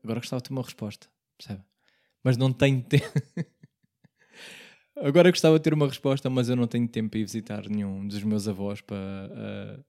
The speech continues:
para lhe fazer esta pergunta. Pronto. Vou deixar aqui no ar, deixar aqui esta, percebe? Fica, ehm,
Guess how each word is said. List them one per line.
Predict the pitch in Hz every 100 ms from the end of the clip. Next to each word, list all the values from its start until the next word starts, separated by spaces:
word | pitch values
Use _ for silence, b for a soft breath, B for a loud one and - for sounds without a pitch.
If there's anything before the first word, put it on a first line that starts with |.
| _ _ _ _ _ _
para | -
lhe | 113
fazer | - 113
esta | 113 110 110
pergunta. | 110 101 95 95 95 _ _
Pronto. | 98 92 -
Vou | 110 123
deixar | 135 131 143
aqui | 135 147
no | 147
ar, | 120 98 - -
deixar | 101 110
aqui | 98 104
esta, | 98 - _ _ _ _
percebe? | - 101 98
Fica, | 95 107 107 104
ehm, | - 101 101 101 101